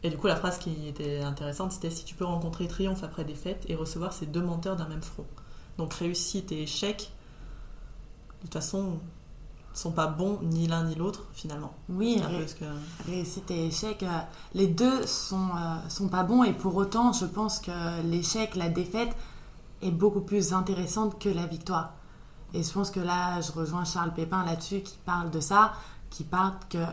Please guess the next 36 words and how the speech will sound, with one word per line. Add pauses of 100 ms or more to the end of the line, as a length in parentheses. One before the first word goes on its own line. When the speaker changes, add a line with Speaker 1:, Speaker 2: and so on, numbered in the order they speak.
(280)
Speaker 2:
la
réussite,
c'est
une
ivresse (540)
et
qu'on
a
l'impression
de (140)
planer,
de
survoler,
de
pas
être
dans
le
présent, (320)
alors
que
justement,
dans
l'échec,
on
se
reconfronte
vraiment
au
réel (640)
et
à,
à
qui
on
est,